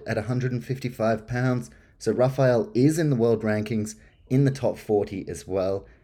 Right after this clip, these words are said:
in the thirty-ninth position. And lightweight is arguably the most stacked division inside the U F C. So a successful twenty twenty-three, that could see either of these guys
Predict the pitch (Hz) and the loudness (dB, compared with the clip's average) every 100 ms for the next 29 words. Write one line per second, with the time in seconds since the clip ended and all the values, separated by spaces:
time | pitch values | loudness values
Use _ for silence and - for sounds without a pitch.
0 | - 90 87 - 95 92 90 98 113 - | -14 -10 -10 -2 -2 0 -2 -4 -4 -6
1 | 113 120 113 127 117 120 - _ _ _ | -6 -6 -4 -2 -2 -4 -12 _ _ _
2 | _ _ - 131 - 131 175 214 220 - | _ _ -4 -2 0 0 0 2 2 0
3 | 147 - 120 143 180 196 190 185 - 139 | -4 -4 0 0 0 0 2 2 2 2
4 | 127 135 - - 127 135 143 117 107 113 | 2 0 -2 0 -2 -2 -2 -2 0 -2
5 | 107 110 120 101 104 98 90 82 - 90 | 0 0 0 -2 -2 0 0 0 -4 -4
6 | 76 - - - - - 120 110 - - | -4 -6 -16 -20 -20 -4 -2 -2 -2 -6
7 | - 147 - 208 214 233 - 208 190 196 | -6 -6 -2 -2 -2 -4 0 0 0 -2
8 | 170 143 135 143 175 - - _ 139 156 | -4 -2 4 4 4 -4 -20 _ -2 -2
9 | 160 - 175 - 120 156 156 131 123 110 | -4 -4 -4 -2 0 2 4 4 2 0
10 | - 107 107 104 | 0 2 2 0